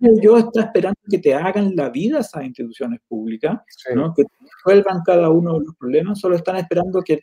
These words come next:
Speaker 1: que no te lo hagan más difícil, ¿no? Pero no, no, no es, no es tanto lo que se está pidiendo también, ¿no? O sea, no creo que es que sea esa,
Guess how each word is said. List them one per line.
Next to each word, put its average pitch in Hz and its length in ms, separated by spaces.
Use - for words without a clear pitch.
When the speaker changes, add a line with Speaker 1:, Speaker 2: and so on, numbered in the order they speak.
Speaker 1:
que 160 100
no 202 140
te 247 100
lo 220 120
hagan 233 200
más 208 160
difícil, 285 580
¿no? 190 240
Pero 170 180
no, 170 120
no, 202 240
no 220 140
es, 269 160
no 220 160
es 254 80
tanto 392 360
lo 117 160
que 117 120
se - 100
está 123 420
pidiendo 127 480
también, 120 440
¿no? 156 140
O 220 40
sea, 175 120
no 180 160
creo 214 200
que 254 100
es 247 140
que - 140
sea 226 520
esa, 214 460